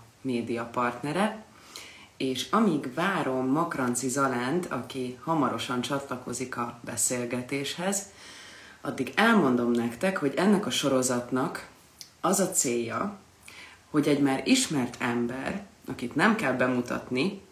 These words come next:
elhozzon nekünk egy olyan személyt, és mutasson majd be nekünk a be-, beszélgetés végén egy olyan személyt,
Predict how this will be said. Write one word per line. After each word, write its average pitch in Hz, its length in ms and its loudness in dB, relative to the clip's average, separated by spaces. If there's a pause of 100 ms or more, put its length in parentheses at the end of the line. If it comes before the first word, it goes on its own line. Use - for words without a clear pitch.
(840)
elhozzon 196 540 6
nekünk 131 680 0 (420)
egy 120 200 -4
olyan 190 320 6
személyt, 123 680 0 (340)
és - 160 -10
mutasson 156 500 -2
majd 123 180 0
be 127 120 -2
nekünk 123 380 -4
a 120 80 -8
be-, 147 260 0
beszélgetés 135 720 0
végén 135 340 2
egy 120 140 -2
olyan 147 260 2
személyt, 131 560 0